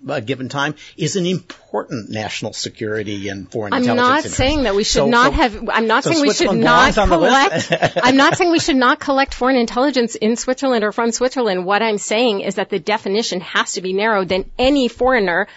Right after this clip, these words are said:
Speaker 2: who happens to talk about something to do with Switzerland. I mean, if, to, to paraphrase, to quote you, that's just nuts. To,
Speaker 1: <laughs>
Speaker 2: to have it be that broad. And it may, and that's great that you're not surveilling currently my stepmother.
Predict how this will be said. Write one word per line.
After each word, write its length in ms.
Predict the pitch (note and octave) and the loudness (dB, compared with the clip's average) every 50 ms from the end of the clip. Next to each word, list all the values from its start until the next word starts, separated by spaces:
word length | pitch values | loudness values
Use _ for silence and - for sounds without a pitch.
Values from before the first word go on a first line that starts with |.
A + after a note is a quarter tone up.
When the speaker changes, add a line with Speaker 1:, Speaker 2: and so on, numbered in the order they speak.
| - - | -20 -12
Speaker 2:
who 140 | - - C4 | -4 -2 -2
happens 500 | F#3 - - G#3+ G#3+ - B3+ B3 A#3+ - | -2 0 0 0 0 0 -2 -4 -2 -4
to 100 | - C4+ | -4 -6
talk 280 | B3+ - B3+ B3+ C4 - - | -4 -2 -4 -4 -4 -2 -4
about 500 | A#3 A3 F3 - G3 G#3+ A#3+ - _ - | -4 -4 -2 0 0 0 0 -2 _ -10
something 360 | - - B3 A#3+ - B3+ B3+ A#3+ | -4 -2 -2 0 0 -2 -2 -2
to 100 | - A3 | -4 -4
do 220 | F3+ A3 A3+ B3 | -2 -2 0 0
with 140 | B3 A3 - | 0 -2 -4
Switzerland. 560 | - - A3+ - - G3 - - - - - - - - - - | -2 -4 -4 -4 -4 -8 -8 -8 -12 -14 -18 -20 -20 -18 -10 -4
I 40 | - | -2
mean, 180 | G#3+ G#3 G3+ | -2 -2 -2
if, 300 | - - A3 - - F#3 - | -2 -4 -6 -6 -8 -10 -8
to, 120 | - B3 | -8 -8
to 180 | - - - - | -6 -6 -8 -6
paraphrase, 800 | - A3+ C4 C4+ D4+ - - G#3+ F#3 F3+ F3 E3+ E3+ - - - - - - | -2 0 0 0 0 0 -2 -2 0 0 -2 -4 -6 -12 -16 -18 -18 -14 -8
to 80 | - A#3 | -8 -8
quote 280 | - - D4+ E4 D#4 | -4 -2 0 0 0
you, 300 | C#4+ B3 F#3 E3 E3+ F#3 - - _ - | 0 0 -2 -2 -2 -4 -6 -10 _ -10
that's 360 | - G3 G#3+ G#3 G#3+ - - - | -2 0 0 0 0 -4 -8 -4
just 320 | - A3+ G3 G3+ - - | 0 0 0 0 0 0
nuts. 580 | A#3 B3+ D4+ C#4+ - - - - - - - - _ - - - - - - | 2 2 2 0 -2 -8 -12 -12 -10 -10 -10 -12 _ -20 -12 -12 -10 -8 -4
To, 560 | E3 - - A#3+ - F3+ G3 G#3+ A3 - B3 | -4 0 0 2 2 2 0 0 0 0 2
Speaker 1:
<laughs> 0 | |
Speaker 2:
to 140 | C4+ B3 A#3 | 2 2 2
have 240 | - C#4 B3+ B3 C4+ | 2 2 2 2 2
it 160 | C#4+ A3+ G#3+ | -2 -2 -2
be 140 | A#3+ A#3 A3 | -2 0 0
that 240 | A3+ A3 G#3+ - | 2 0 0 0
broad. 260 | - D4 D#4 D4+ G#3+ - | 0 2 2 2 2 0
And 120 | - B3+ C#4 | 0 0 0
it 120 | C#4+ C4+ | 0 2
may, 200 | B3+ C#4 E4 E4+ | 0 0 0 0
and 180 | - - C4 B3+ | -2 -2 0 0
that's 160 | C#4 C#4+ - | 0 -2 -4
great 600 | - A3+ G#3 F#3+ A3 B3+ D4+ F3+ - - - - - | -4 -6 -4 0 0 0 0 0 -6 -8 -12 -12 -10
that 260 | - F#3+ F#3+ G3+ - | -6 -2 -2 0 0
you're 240 | - G3 A3+ A3+ C4 | 2 2 2 4 4
not 260 | C4+ A#3+ A3 G#3 C#3 | 4 4 2 0 0
surveilling 580 | - - A#3+ G#3 F3+ G3+ G3 F#3+ F#3 F3+ F3 F3 | -4 -6 -6 -2 0 0 0 0 0 -2 -4 -4
currently 500 | - - A3 G3+ - C#3+ F3 D#3+ E3 D#3+ - - _ - | -2 -2 -2 -2 -2 -4 -4 -4 -4 -6 -10 -18 _ -6
my 260 | F3+ G3 G3+ F#3+ G#3 | -2 0 0 0 0
stepmother. 560 | - - G#3 - - G3 F3 - - - - | -2 -6 -6 -6 -4 -6 -6 -6 -8 -12 -14